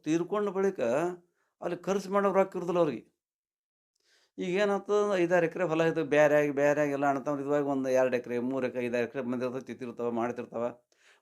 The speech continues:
ಮುಂದೆ ಮಗನ ಲಗ್ನ ಅಂತ ಬರ್ತೈತಿ, ಬಂಗಾರ ತೊಟ್ಟಾಗೈತಿ, ಅದ್ರಾಗ ಒಂದು ಎಕರೆ ಮಾರಿಬಿಡ್ತಾರೆ.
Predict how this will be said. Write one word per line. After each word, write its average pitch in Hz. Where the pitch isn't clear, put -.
ಮುಂದೆ 135
ಮಗನ 113
ಲಗ್ನ 127
ಅಂತ 123
ಬರ್ತೈತಿ, 113
ಬಂಗಾರ 101
ತೊಟ್ಟಾಗೈತಿ, 117
ಅದ್ರಾಗ 123
ಒಂದು 131
ಎಕರೆ 113
ಮಾರಿಬಿಡ್ತಾರೆ. 95